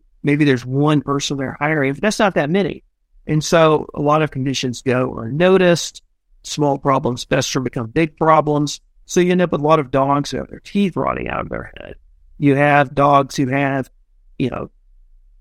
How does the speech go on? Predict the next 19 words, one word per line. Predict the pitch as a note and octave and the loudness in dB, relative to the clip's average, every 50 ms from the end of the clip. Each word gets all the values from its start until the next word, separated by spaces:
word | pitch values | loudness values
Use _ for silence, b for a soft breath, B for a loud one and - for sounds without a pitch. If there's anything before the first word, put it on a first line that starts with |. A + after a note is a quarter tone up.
| - - _ _ - | -20 -20 _ _ -2
eye | - D#3+ D#3+ E3+ E3+ E3+ | 2 4 4 4 4 4
injuries. | D#3+ D3 C3 B2+ A#2 A2 C3 - G1+ G1+ - - - - - - - | 4 2 2 2 0 -2 -6 -8 -8 -10 -12 -12 -14 -14 -14 -8 -2
You | C#3+ C3 | 0 2
know, | A#2+ A#2+ | 4 4
maybe | B2+ C3 C3 A#2+ C3+ C3 | 6 4 4 4 2 2
they, | C3 B2+ A#2 | 2 2 2
they, | A2 - - D3 C#3 C3+ - - - - | 0 -2 -2 0 0 0 -2 -8 -12 -8
uh, | - A1+ A1 G#1+ - - - - _ _ - - - - - - _ _ _ _ _ _ _ _ - - - - | -6 -4 -4 -4 -4 -6 -8 -12 _ _ -20 -20 -20 -20 -20 -20 _ _ _ _ _ _ _ _ -20 -20 -18 -14
scraped | - - - D#3 D3 D3 C#3+ | -14 -2 2 2 2 4 2
their | C#3 C#3 C#3 C3+ | 2 0 2 4
eye | C#3 C#3 C#3 C3+ | 4 4 4 2
up | C#3 - | 0 -2
against | C3+ - C#3+ C#3 C3+ - - - - | -2 0 0 0 0 -2 -4 -2 0
a | C3 A#2+ A2+ | 0 0 0
broken | G#2+ - C3+ C#3+ C#3+ D3 D3 C3 B2 | 0 0 0 0 0 0 -2 -2 0
wire | B2+ D3+ D3+ C#3+ C#3 C#3 C3+ B2 B2 | 0 0 0 0 0 0 0 0 -2
on | A#2+ A#2+ | -2 -4
the | A2+ | -6
cage, | - - - D#3 D#3 D3 C3 A2 G2+ F#2+ - - - | -8 -6 -2 0 0 2 2 0 0 -2 -6 -12 -16